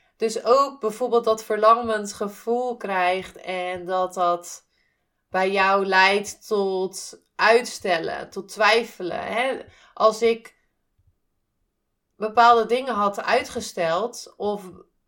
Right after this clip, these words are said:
had getwijfeld van, "Ja, dat ga ik niet doen hoor, want bepaalde dingen," hè, tuurlijk heb ik dat wel eens gedaan, maar s-, ik ben er ook gewoon soms vol in geda-, gegaan, terwijl ik niet, het niet wist of het zou gaan lukken. En,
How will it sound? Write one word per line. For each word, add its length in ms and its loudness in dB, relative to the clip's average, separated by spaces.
had 200 0
getwijfeld 800 -4
van, 120 -12
"Ja, 300 -18
dat 100 -20
ga 100 -14
ik 60 -16
niet 180 -12
doen 200 -8
hoor, 260 -6
want 460 -8
bepaalde 640 2
dingen," 320 -4
hè, 220 0
tuurlijk 300 -4
heb 140 -6
ik 60 -12
dat 120 -6
wel 120 -2
eens 140 -8
gedaan, 420 -4
maar 240 -6
s-, 280 -14
ik 160 -10
ben 180 -2
er 100 -4
ook 260 0
gewoon 420 -2
soms 400 -12
vol 300 -4
in 240 -4
geda-, 280 -6
gegaan, 360 -6
terwijl 300 -4
ik 280 -6
niet, 680 -8
het 260 -2
niet 280 -8
wist 420 0
of 160 -6
het 120 -12
zou 200 0
gaan 180 -8
lukken. 320 -4
En, 360 -4